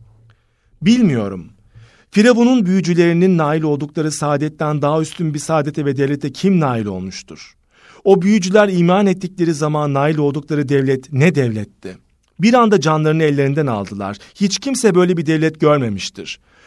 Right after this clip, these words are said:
O zaman bir ayaklarını din yoluna koydular, bir ayaklarını da atıp dünyadan ayrıldılar. Hiç kimse bu gidip gelmeden daha iyisini görmedi. Hiçbir dal bundan daha güzel meyve vermedi.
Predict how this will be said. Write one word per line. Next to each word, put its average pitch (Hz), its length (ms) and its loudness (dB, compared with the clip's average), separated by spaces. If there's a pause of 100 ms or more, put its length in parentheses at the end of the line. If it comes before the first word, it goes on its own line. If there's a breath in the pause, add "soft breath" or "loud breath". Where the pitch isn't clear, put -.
(180 soft breath)
O 214 140 4
zaman 147 420 0 (260 soft breath)
bir 190 300 -2
ayaklarını 135 720 -4 (100)
din 202 200 2
yoluna 123 300 -2
koydular, 175 680 -2 (240 soft breath)
bir 226 220 0
ayaklarını 147 560 -2
da 202 220 0 (200 soft breath)
atıp 208 380 -6
dünyadan 160 420 0
ayrıldılar. 113 720 -4 (240)
Hiç 196 260 0
kimse 220 460 -2
bu 165 100 -6
gidip 175 300 -4
gelmeden 165 540 0
daha 156 180 2
iyisini 139 320 -4
görmedi. 104 540 -4 (280)
Hiçbir 185 520 -2
dal 123 280 0 (260 soft breath)
bundan 175 420 2
daha 170 180 0
güzel 147 340 -2
meyve 135 300 0
vermedi. 101 520 -6